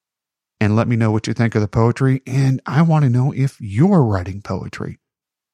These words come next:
Drop me a few lines. Let me take a look at it. I'd be happy to help you self-publish your book or give you advice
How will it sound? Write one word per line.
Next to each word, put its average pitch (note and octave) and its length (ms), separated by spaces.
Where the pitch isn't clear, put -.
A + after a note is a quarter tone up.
Drop C3 180
me G3 140
a G3 60
few F3 200
lines. C#3+ 560
Let G#2+ 100
me C3+ 60
take C3 260
a C3 60
look B2 240
at F#2+ 120
it. - 160
I'd G2 220
be G2+ 140
happy B2 460
to B2+ 100
help A#2+ 320
you A#2 360
self-publish A2+ 680
your B2+ 120
book D3 320
or C3+ 240
give C3 240
you D3 120
advice C3 600